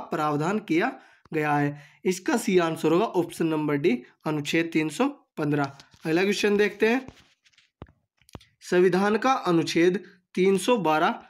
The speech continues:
संबंधित है, इसका सही आंसर होगा ऑप्शन नंबर ए, अखिल भारतीय सेवाओं से। अगला क्वेश्चन है, संघ लोक सेवा आयोग के कार्यों का उल्लेख किस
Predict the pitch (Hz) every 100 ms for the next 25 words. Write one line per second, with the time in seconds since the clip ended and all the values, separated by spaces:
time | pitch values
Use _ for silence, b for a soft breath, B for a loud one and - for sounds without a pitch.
0 | B - 175 165 160 156 147 147 147 139
1 | B B - 180 - 247 214 185 156 147
2 | 165 180 226 185 170 180 160 151 147 202
3 | 240 B B - 165 - 247 185 156 151
4 | 147 190 294 - - 160 147 143 143 143
5 | B B B 160 175 202 214 220 226 247
6 | b b b b - - 226 262 220 185
7 | 226 - - 175 208 233 180 160 160 151
8 | 233 233 - 170 165 175 175 226 - 175
9 | 147 151 156 b b b b - 254 294